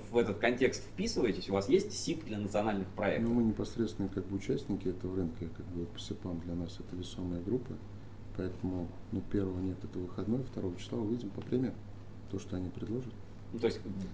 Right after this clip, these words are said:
Speaker 2: Вообще
Speaker 1: по-
Speaker 2: предварительная информация, что это будет только на алюминиевом сплаве,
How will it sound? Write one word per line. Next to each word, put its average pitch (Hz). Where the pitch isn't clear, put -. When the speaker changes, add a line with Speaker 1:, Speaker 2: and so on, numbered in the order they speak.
Speaker 2:
Вообще 127
Speaker 1:
по- 220
Speaker 2:
предварительная 127
информация, 120
что 98
это 95
будет 101
только 95
на 90
алюминиевом 92
сплаве, 131